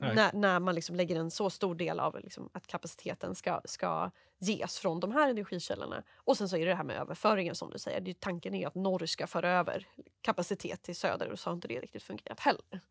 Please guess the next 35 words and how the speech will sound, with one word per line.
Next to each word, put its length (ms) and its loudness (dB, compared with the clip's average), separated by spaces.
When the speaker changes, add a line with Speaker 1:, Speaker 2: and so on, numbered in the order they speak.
Speaker 1:
Nej. 280 2
Nej, 160 10
vi 60 12
har 80 12
underdimensionerade 760 8
elnät 720 2
Speaker 2:
Mm. 140 -6
Speaker 1:
och 160 0
allting 160 -4
Speaker 2:
Mm. 100 -4
Speaker 1:
sånt. 260 -2
Frågan 380 10
är 80 12
ju 140 10
då, 140 10
det 80 6
är 40 8
ju 100 10
rätt 180 8
många 240 8
tror 180 8
jag 60 8
som 120 2
sitter 240 0
på 100 6
rörliga 640 6
Speaker 2:
Mm. 140 2
Speaker 1:
elavtal. 680 2
Eh, 1160 0
om 140 -4
man 200 0
ska 200 0
se 240 0
över 160 0
det. 280 2